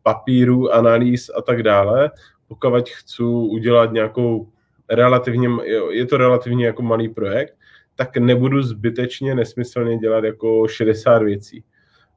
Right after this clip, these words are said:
Eh, udělám jich třeba šest, jo, zase i v té metodice nám k tomu vzniká nějaká kategorizace projektů, na které jsme se shodnuli, eh,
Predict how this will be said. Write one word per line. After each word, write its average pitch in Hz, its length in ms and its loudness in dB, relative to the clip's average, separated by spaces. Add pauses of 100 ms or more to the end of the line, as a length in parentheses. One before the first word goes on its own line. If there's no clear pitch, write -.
Eh, 92 440 -4
udělám 147 340 2
jich 135 100 0
třeba 131 240 -2
šest, 110 500 -2 (220)
jo, 113 220 -2
zase 117 280 -6 (360)
i 123 120 -14
v - 80 -16
té 147 100 2
metodice 123 540 -2
nám 123 180 0
k - 80 -12
tomu 123 240 -2
vzniká 113 800 0 (380)
nějaká 104 520 -2
kategorizace 117 760 -4
projektů, 123 460 -2
na 123 120 0
které 120 300 -4
jsme 120 160 -4
se 123 200 -8
shodnuli, 117 640 -2
eh, 113 880 2